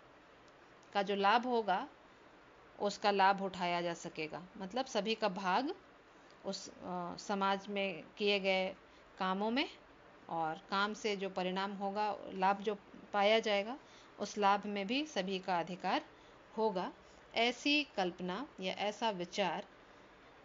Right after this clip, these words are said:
अराजकतावाद और साम्यवाद दोनों में है। अराजकतावादियों पर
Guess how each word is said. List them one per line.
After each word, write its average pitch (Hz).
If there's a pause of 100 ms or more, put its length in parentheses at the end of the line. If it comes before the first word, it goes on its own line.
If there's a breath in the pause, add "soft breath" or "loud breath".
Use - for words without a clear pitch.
(100)
अराजकतावाद 185
और 214
साम्यवाद 165 (400)
दोनों 240
में 170
है। 165 (4000)
अराजकतावादियों 247 (720)
पर 247